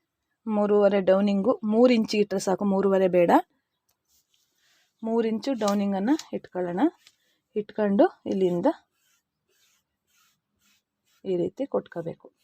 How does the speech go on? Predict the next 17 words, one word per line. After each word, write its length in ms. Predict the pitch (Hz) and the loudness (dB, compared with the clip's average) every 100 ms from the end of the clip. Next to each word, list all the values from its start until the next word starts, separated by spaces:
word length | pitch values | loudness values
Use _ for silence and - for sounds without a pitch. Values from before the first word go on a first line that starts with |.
| - | -18
ಇಲ್ಲಿಂದ 340 | 180 175 170 202 | -14 -14 -14 -14
ನೋಡಿ, 220 | 180 185 285 _ _ _ _ _ - | -14 -10 -12 _ _ _ _ _ -12
ಈ 40 | 190 | -10
ರೀತಿ 220 | 185 185 | -8 -6
ಕೊಟ್ಕೊಳ್ಳಿ. 540 | 185 170 - 165 247 - _ _ _ _ _ _ _ _ _ _ _ _ _ _ _ - | -6 -6 -10 -6 -6 -6 _ _ _ _ _ _ _ _ _ _ _ _ _ _ _ -10
ಇದು 200 | 196 330 - _ - | -2 -2 -4 _ -12
ನಮಗೆ 440 | 190 175 180 - - | -8 -2 -2 -2 -8
ಶೇಪ್ಗೆ 480 | - - 220 208 202 | -4 0 0 -2 -6
ಹೋಗುತ್ತೆ. 440 | 185 156 147 - - _ _ _ - _ _ _ _ _ _ - - _ _ _ _ _ _ - - 190 | -4 -6 -10 -12 -20 _ _ _ -20 _ _ _ _ _ _ -20 -20 _ _ _ _ _ _ -18 -12 -10
ನೋಡಿ, 260 | 180 180 320 _ _ _ _ - _ _ _ 214 | -6 -4 -4 _ _ _ _ -20 _ _ _ -8
ಈಗ 140 | 208 | -4
ಇಲ್ಲಿ 200 | 214 226 | 0 2
ಹಾಕಿದ್ನಲ್ಲ, 560 | 196 196 - 208 185 220 359 - - - | 2 2 0 0 0 2 0 -2 -18 -4
ಈ 40 | |
ಎರಡು 300 | 214 202 208 | 0 2 2
ಇಂಚನ್ನು 440 | 208 196 - 190 277 - _ _ - _ _ - | 0 -2 -4 0 0 -2 _ _ -20 _ _ -14
ಇಲ್ಲಿಗೆ 360 | 202 180 185 | -6 -4 -2